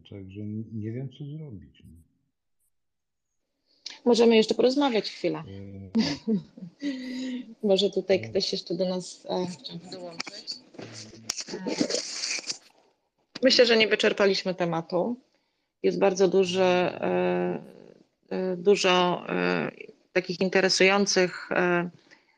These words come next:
Speaker 2: badań, e, które odnoszą się w zasadzie do, e, do problemu naszego dzisiejszego szkolnictwa.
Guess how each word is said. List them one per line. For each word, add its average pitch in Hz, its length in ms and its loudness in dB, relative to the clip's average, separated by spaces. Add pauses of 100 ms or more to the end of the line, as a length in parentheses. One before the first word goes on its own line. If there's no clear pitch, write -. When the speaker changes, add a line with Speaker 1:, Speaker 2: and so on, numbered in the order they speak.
(160)
Speaker 2:
badań, 180 500 2
e, 170 540 -6 (680)
które 190 180 0
odnoszą 185 460 -4
się 180 380 -4 (260)
w 170 60 -2
zasadzie 185 460 2
do, 180 380 2 (1080)
e, 175 420 -8 (1300)
do 185 100 4
problemu 190 440 6
naszego 185 400 2
dzisiejszego 180 540 -2
szkolnictwa. 170 840 -2